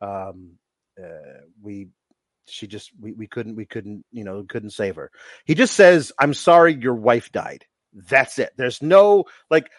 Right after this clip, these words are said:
uh, they, when you hire the oldest possible actor to play this doctor, and maybe he can't remember all of his lines, all you let him say is, "I'm sorry, your wife died."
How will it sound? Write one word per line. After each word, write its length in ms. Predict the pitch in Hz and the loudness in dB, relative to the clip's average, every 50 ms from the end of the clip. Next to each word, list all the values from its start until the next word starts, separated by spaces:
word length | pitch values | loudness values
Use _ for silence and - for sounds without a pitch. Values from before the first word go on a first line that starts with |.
| _ _ - | _ _ -6
uh, 100 | 156 - | -6 -6
they, 220 | 143 147 185 180 - - | -2 -2 -2 -2 -2 0
when 220 | 165 196 226 247 | 2 2 2 2
you 80 | 262 233 | 2 -4
hire 520 | 170 - - 240 302 339 349 349 349 320 | -2 -2 0 2 2 2 2 0 -2 -2
the 180 | 208 160 208 202 - - | -2 0 -2 -2 0 2
oldest 600 | 214 220 240 269 285 254 294 294 - - - _ _ _ _ | 2 4 4 4 2 -2 -6 -8 -8 -10 -16 _ _ _ _
possible 540 | - 185 220 226 214 - 233 202 220 220 190 | -4 -2 -2 -2 -2 -4 -6 -4 -4 -2 0
actor 380 | 185 180 185 180 - 165 147 | 0 -2 -2 -2 -6 -8 -8
to 80 | 127 - | -8 -10
play 260 | - - 180 175 175 | -12 -8 -6 -6 -4
this 220 | 151 160 156 120 | -4 -6 -8 -6
doctor, 520 | 139 170 170 160 - _ - 98 85 76 - _ _ _ _ _ _ _ _ _ - | -2 -2 -2 -2 -2 _ -18 -20 -20 -20 -20 _ _ _ _ _ _ _ _ _ -8
and 240 | 185 180 180 175 170 | -6 -6 -6 -4 -2
maybe 240 | 196 247 233 285 214 | -2 -2 0 -2 -6
he 100 | 247 233 | -6 -8
can't 240 | - - 226 214 - | -4 -2 -2 -2 -2
remember 340 | 175 175 196 233 233 220 | -2 -2 -2 0 2 4
all 160 | 202 175 165 165 | 4 4 4 4
of 60 | 151 | 2
his 160 | 156 127 127 | 0 -4 -4
lines, 480 | 165 202 226 208 160 131 127 127 - - - | -2 -2 0 0 -2 -2 -6 -10 -14 -8 -2
all 200 | 165 180 202 214 | 0 2 2 2
you 140 | 208 208 208 | 0 0 2
let 160 | 196 196 185 | 2 2 2
him 80 | 180 | 0
say 320 | 165 - - 208 196 170 147 | -2 -2 0 2 2 2 0
is, 380 | 139 127 127 123 - - - _ _ _ _ _ _ _ _ _ | -2 -4 -6 -10 -14 -20 -20 _ _ _ _ _ _ _ _ _
"I'm 100 | 110 107 - | -20 -18 -12
sorry, 240 | - 113 101 95 | -10 -10 -10 -10
your 80 | 90 87 | -12 -14
wife 200 | 85 78 76 _ | -16 -18 -20 _
died." 100 | _ 60 | _ -20